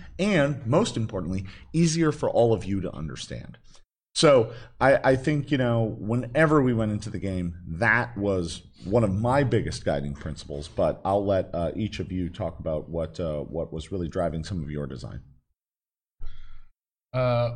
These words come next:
Speaker 2: one of the things for me that, uh, is really important is, uh, making sure that your decisions matter and they really feel like they matter. And so one of the things that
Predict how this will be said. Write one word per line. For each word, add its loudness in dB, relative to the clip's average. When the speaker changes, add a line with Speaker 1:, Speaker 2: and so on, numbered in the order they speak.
Speaker 2:
one -4
of 0
the 0
things -2
for -2
me 2
that, 2
uh, -2
is -6
really -2
important -4
is, -6
uh, 0
making -2
sure -2
that -2
your -4
decisions -4
matter 0
and -6
they -4
really -6
feel -6
like -2
they -4
matter. -4
And -4
so -6
one 0
of 0
the -4
things 0
that 0